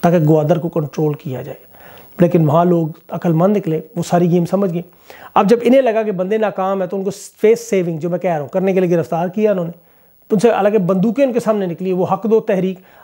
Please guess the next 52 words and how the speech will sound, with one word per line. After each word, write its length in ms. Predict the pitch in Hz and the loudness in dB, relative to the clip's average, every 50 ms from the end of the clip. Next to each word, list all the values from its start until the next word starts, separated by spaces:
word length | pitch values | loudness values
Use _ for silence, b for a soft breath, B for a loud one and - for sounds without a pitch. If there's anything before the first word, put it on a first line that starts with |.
| b - | b -4
असल 220 | 233 233 - 302 269 | -2 0 0 0 0
मामला 340 | 247 214 220 233 247 240 202 | 2 0 0 0 2 0 0
हक 200 | 196 208 - 240 | 0 -2 -4 -4
दो 140 | 240 240 | -4 -4
क्या 180 | 233 233 226 220 | -2 0 0 0
है, 60 | 220 | 0
सोने 320 | 220 - 214 202 208 214 214 | 0 -4 -6 -4 -4 -4 -6
की 100 | 214 196 | -6 -4
कानून 280 | 202 196 196 208 196 | -4 -2 -2 0 0
रिकॉर्ड 240 | 190 190 202 208 196 | -2 -2 -2 -2 -4
एक 120 | 196 196 | -4 -4
का 60 | - 185 | -4 -4
जो 180 | 160 185 214 | -2 -2 -2
ही 60 | 226 | -2
सुना 240 | 202 - - 185 190 | -2 -2 0 2 2
है, 100 | 190 185 | 2 2
सारे 180 | - 208 190 180 | 2 0 0 0
पागल 320 | 165 165 156 147 151 143 | 0 -2 -4 -2 -4 -6
हो 140 | 131 113 107 | -6 -8 -10
गए, 140 | 123 - - - - 254 B B B B B B B B - | -14 -16 -18 -20 -20 -20 B B B B B B B B -2
फुल 240 | - 381 370 277 - | 0 2 2 4 4
पागल 300 | 262 226 208 185 208 175 | 2 4 4 2 2 0
हो 100 | 160 139 | -2 -4
चुके 220 | - 160 - 156 | -8 -10 -10 -10
हैं। 100 | 139 139 | -10 -8
जिस 140 | 180 180 - | -10 -6 -2
तरह 140 | 208 196 185 | 0 0 2
नाइजीरिया, 460 | 190 185 170 190 196 190 202 202 202 | 0 0 2 2 2 2 2 2 2
वेनेजुएला 480 | 190 190 180 165 160 180 185 185 202 | 2 0 -2 -2 -2 -2 0 2 2
में 100 | 202 196 | 0 0
तेल 280 | - - 196 190 196 196 | -2 -2 0 0 0 0
सोना 260 | - 190 190 185 196 | -2 -2 -2 0 0
निकला, 400 | 196 185 165 214 226 220 190 180 B B B B B - | 0 0 2 2 2 2 2 0 B B B B B -6
लेकिन 200 | 196 196 208 208 | -2 0 0 0
हवाम 320 | 190 190 190 202 220 220 208 | 2 2 2 2 2 2 0
उसी 180 | 190 202 208 | -2 -4 -6
तरह 160 | 180 190 185 | -4 -4 -4
भूखी 280 | 160 147 156 147 - 214 | -4 -4 -6 -8 -6 -8
है, 40 | 208 | -6
इस 80 | 202 | -4
तरह 120 | - 190 180 | -4 -4 -2
यहाँ 260 | 170 165 170 196 214 | -2 -2 -2 -2 0
पे 100 | 220 202 | 0 -2
भी 180 | 180 190 190 b b b b b b b b | -2 -2 -6 b b b b b b b b
सोने 320 | - - 240 247 247 285 247 | -2 0 2 4 4 4 2
की 100 | 262 262 | 2 2
चिड़िया 340 | - 254 240 247 277 269 | 2 2 2 4 4 4
नज़र 240 | 254 233 226 254 247 | 4 4 2 4 2
आई, 140 | 240 240 233 | 2 2 0
शिकारी 460 | 233 - - 226 - 220 220 226 208 | -2 -6 -12 -4 -2 0 0 0 -2
सारे 240 | - - 185 175 160 | -2 -4 -4 -4 -4
पहुँच 320 | 165 - 135 120 117 - | -6 -10 -14 -14 -16 -20